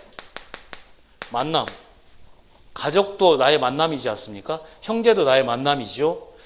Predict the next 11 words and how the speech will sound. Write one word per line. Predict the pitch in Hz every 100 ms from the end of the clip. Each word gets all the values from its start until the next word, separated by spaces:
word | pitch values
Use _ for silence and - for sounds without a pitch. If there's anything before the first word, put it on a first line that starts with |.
| -
친구도 | - 262 247 202
나의 | 135 131
만남이죠. | 117 120 147 147 117 123 170 190 - - -
직장에서 | - - 208 190 180 175
동료도 | 160 170 180 165 160
나의 | 131 127
만남이죠. | 117 147 160 131 101 92 - - -
그 | 208
모든 | 156 196 226 202
만남이 | 143 147 185 196 226 247 247 - -
뭐예요? | 143 143 208